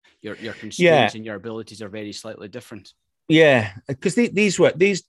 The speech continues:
Speaker 2: this was a big edition, and, um, and there was limited editions in between, in, in, in it of two hundreds, and then a, a, a, a bigger sort of open edition, really, uh, outside that. But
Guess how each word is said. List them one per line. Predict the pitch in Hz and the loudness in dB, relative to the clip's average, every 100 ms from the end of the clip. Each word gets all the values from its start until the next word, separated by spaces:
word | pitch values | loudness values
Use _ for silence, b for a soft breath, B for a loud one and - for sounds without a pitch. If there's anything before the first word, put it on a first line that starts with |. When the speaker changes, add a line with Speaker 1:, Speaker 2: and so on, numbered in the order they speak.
| - | -4
Speaker 2:
this | 180 175 | -4 -2
was | 135 | -2
a | |
big | 98 - 123 117 117 - _ - - - | -2 2 4 4 0 -12 _ -20 -16 -8
edition, | 107 120 - 110 92 85 - | -2 -2 0 -2 -2 -4 -8
and, | 110 107 101 - b b b b - | -4 -4 -6 -10 b b b b -4
um, | 120 107 107 107 104 104 - _ _ _ _ _ - - | 0 2 2 0 -2 -6 -12 _ _ _ _ _ -20 -6
and | 113 117 | -2 0
there | 127 123 | 0 2
was | 117 113 | 2 4
limited | 131 139 123 113 | 4 4 2 -4
editions | 110 - 95 | -6 -4 -2
in | 107 95 | -2 -4
between, | - - | -8 -10
in, | - 110 | -8 -6
in, | 120 113 | -2 -2
in | - 104 | -2 -2
it | 92 90 | -2 -4
of | 92 - | -8 -10
two | - 127 | -2 0
hundreds, | 92 110 101 92 98 - - | 0 -2 -2 -4 -6 -10 -10
and | 104 104 | -8 -6
then | 95 92 92 - | -6 -6 -12 -10
a, | 98 - 95 98 | -10 -8 -10 -8
a, | 104 95 - | -6 -6 -6
a, | 98 - | -10 -8
a | 95 | -6
bigger | 98 92 92 92 - _ | -2 0 0 -2 -8 _
sort | - 101 101 | -12 -10 -10
of | - _ 104 | -16 _ -4
open | 95 107 98 | -4 -4 -6
edition, | 92 87 - 92 | -6 -8 -10 -10
really, | 90 92 90 87 - | -10 -8 -8 -10 -12
uh, | 87 - - - - - | -14 -14 -18 -20 -20 -12
outside | 110 - 117 107 | -10 -2 0 0
that. | 98 95 - B B B - | 0 -4 -6 B B B 0
But | 120 | 0